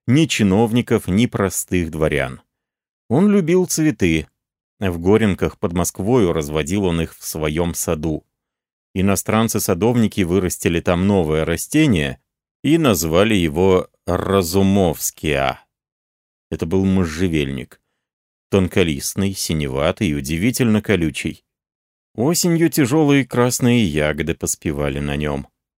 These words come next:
Родительское чувство граф питал именно к этому растению, носившему его имя, а не к дочери.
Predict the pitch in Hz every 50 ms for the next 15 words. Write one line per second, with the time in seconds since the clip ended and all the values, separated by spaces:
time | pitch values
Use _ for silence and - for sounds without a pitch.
0 | _ - - 95 92 95 90 110 107 - 85 78 - - - 98 87 82 73 -
1 | 123 131 123 - - 85 85 82 76 80 92 101 101 - - - - - - 92
2 | 92 95 - _ - 120 127 143 143 127 113 101 87 - - 92 87 - 98 82
3 | 78 82 78 73 - - - 82 71 69 69 69 67 69 82 - - 92 95 92
4 | - 107 92 - - - - 92 85 85 82 73 76 90 104 92 87 85 87 -
5 | 95 95 85 73 67 69 - _ - 110 123 147 151 139 131 135 123 90 87 80
6 | 78 71 69 67 - - - 82 73 73 73 71 -